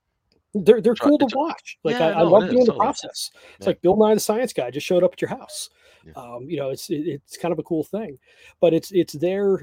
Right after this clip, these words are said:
Speaker 1: in part to make the invisible visible. So you, you put the blower door on, and you br-, uh, break out a infrared camera, and you can see where the
Speaker 2: See
Speaker 1: problems
Speaker 2: the
Speaker 1: in the
Speaker 2: leaks,
Speaker 1: house are.
Speaker 2: yeah.
Speaker 1: Um, and so now the invisible's visible, and now you're causing them pain, you're bothering them,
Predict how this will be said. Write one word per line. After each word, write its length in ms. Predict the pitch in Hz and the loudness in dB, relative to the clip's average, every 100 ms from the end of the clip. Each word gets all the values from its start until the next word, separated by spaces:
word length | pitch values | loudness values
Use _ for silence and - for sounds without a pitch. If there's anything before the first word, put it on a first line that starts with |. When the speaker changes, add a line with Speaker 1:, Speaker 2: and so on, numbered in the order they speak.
| - | -2
Speaker 1:
in 120 | 160 | -4
part 340 | 139 - 208 - | -2 -2 -2 -4
to 100 | 156 | -4
make 280 | 160 165 - | -2 -2 -2
the 120 | 147 | 0
invisible 440 | 180 170 151 135 123 | 0 0 -2 -4 -2
visible. 380 | 185 131 113 - _ _ _ _ _ _ _ | -2 -2 -10 -18 _ _ _ _ _ _ _
So 180 | - 160 | -4 -2
you, 240 | 139 190 | -2 -4
you 120 | 190 185 | -4 0
put 140 | - | 0
the 60 | 147 | 2
blower 240 | 196 208 | 2 4
door 160 | 151 127 | 2 0
on, 260 | 127 135 - | -4 -6 -6
and 140 | 143 | -6
you 100 | 147 | -6
br-, 200 | 147 165 | -2 -2
uh, 200 | 156 190 | -2 -6
break 260 | 147 156 147 | -2 0 0
out 200 | 151 147 | -2 -2
a 280 | 139 131 135 | -4 -4 -4
infrared 400 | 170 160 165 190 | -4 0 2 2
camera, 360 | - 127 123 123 | -2 -4 -4 -4
and 120 | 147 | -8
you 100 | 151 | -8
can 180 | 185 175 | -8 -8
see 380 | - - 254 214 | -6 -6 -4 -2
where 120 | 180 | 0
the 80 | 170 | -2
Speaker 2:
See 60 | - | -2
Speaker 1:
problems 240 | - 208 | -2 0
Speaker 2:
the 80 | 180 | -2
Speaker 1:
in 40 | |
the 40 | 196 | -2
Speaker 2:
leaks, 160 | 226 | -2
Speaker 1:
house 160 | 311 - | -4 -6
are. 60 | 90 | -10
Speaker 2:
yeah. 120 | 82 _ _ _ _ - | -12 _ _ _ _ -4
Speaker 1:
Um, 320 | 160 147 151 - _ | -2 0 -2 -6 _
and 140 | 175 165 | -4 -2
so 100 | 185 | 0
now 200 | 185 214 | 0 2
the 120 | 190 | 2
invisible's 520 | 196 185 180 151 143 | 2 0 -2 -2 -2
visible, 520 | 170 233 143 135 139 - | -2 -2 -2 -6 -6 -6
and 120 | 143 | -4
now 200 | 156 180 | -2 -2
you're 220 | 160 143 | -2 -4
causing 380 | - 156 147 135 | -4 -2 -2 -6
them 120 | 120 | -10
pain, 400 | - 196 143 110 | -8 -6 -6 -8
you're 100 | 113 | -16
bothering 440 | 117 143 185 147 110 | -12 -6 -4 -4 -6
them, 160 | - | -18